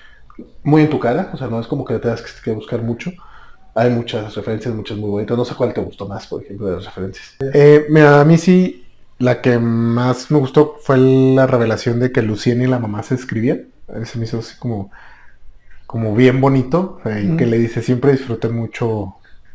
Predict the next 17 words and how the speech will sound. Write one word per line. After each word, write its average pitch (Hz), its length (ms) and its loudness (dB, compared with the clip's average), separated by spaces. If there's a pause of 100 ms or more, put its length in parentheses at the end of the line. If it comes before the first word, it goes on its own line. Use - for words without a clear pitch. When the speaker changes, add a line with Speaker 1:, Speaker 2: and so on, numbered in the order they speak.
Speaker 2:
la 107 160 -6
correspondencia 104 680 -6
con 107 120 -6
ella". 95 140 -6 (720)
Eh, 147 120 8
Lucien 156 320 6
es 190 80 4
un 190 80 4
personaje 170 400 4
que 156 80 2
sale 151 220 4
poco 151 320 2
en 147 80 4
Sandman, 147 460 -2
pero 131 160 0
es 120 160 -6
un 135 640 -4